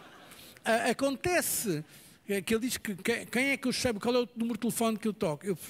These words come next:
já tive, eu tenho o prazer e o privilégio de conhecer o senhor Kissinger já há bastantes anos, ainda antes das funções, e perguntei-lhe isso. E ele já o disse, aliás, também em declarações. Isto é interessante porque nós em Portugal dizemos: "Quem conta um conto acrescenta-lhe um ponto."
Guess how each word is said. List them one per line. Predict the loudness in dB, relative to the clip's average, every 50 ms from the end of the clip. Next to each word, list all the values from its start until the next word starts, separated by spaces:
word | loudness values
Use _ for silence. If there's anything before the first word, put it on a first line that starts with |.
| -18 -8 -4
já | -2 -2 -2
tive, | -2 -2 -2 -2
eu | -2 -4 -4 -6 -8 -10 -8
tenho | -6 -6 -6 -6 -6 -8 -8 -10 -12 -12 -14
o | -12 -8
prazer | -6 -4 -4 -2 -2 0 0 0 -2
e | -4
o | -8
privilégio | -8 -8 -8 -4 -4 -4 -4 -4 -4
de | -6
conhecer | -6 -6 -4 -4 -6 -6
o | -6 -8 -8 -10 -12 -12 -14 -14
senhor | -12 -8 -6 -6 -6
Kissinger | -4 -4 -4 -4 -4 -6 -8 -8 -6
já | -6 -6
há | -6
bastantes | -6 -8 -10 -10 -10 -8 -6 -6
anos, | -4 -4 -6 -6 -10 -14 -20 -20 -14 -8 -4
ainda | -2 0 0 0
antes | -2 -2 -4
das | -6 -6
funções, | -6 -6 -6 -6 -6 -8 -8 -10 -16 -20 -20 -12 -8
e | -6
perguntei-lhe | -4 -4 -2 -2 0 -2 -2 -2 -4 -12 -20 _ -20 -12 -6
isso. | -6 -4 -4 -4 -4
E | -2 -2
ele | 0
já | 2 2 2
o | 2
disse, | 2 0 0 0 0
aliás, | 0 0 0 -2 -2
também | -2 -4 -4 -4 -6
em |
declarações. | -6 -6 -6 -6 -6 -8 -10 -12 -14 -14 -16 -20 -20 -20 -20 -16 -12 -12 -12 -12 -14 -8 -4
Isto | -2 0 0 0
é | 0
interessante | -2 -4 -4 -2 -2 -2 -2 -2
porque | -4 -6 -4 -2 0 0 0 0 -2 -8 -16 -20 -20 -20 -20 -20 -20 -20 -10 -4
nós | -2 0 0 0 0
em | -2
Portugal | -2 -2 -2 -2 -2 -2 -2
dizemos: | -4 -2 -2 -2 -2 -2 -2
"Quem | -2 -2 -2 -2
conta | -2 -2 -2 -2 -2 -2 -4 -4 -4 -4
um | -6 -8 -8 -6
conto | -4 -2 -2 -2 -2 -2 -4
acrescenta-lhe | -6 -4 -4 -6 -4 -4 -2 -2 -2 -2
um | -4 -6
ponto." | -6 -8 -8 -8 -10 -12 -14 -16 -18 -18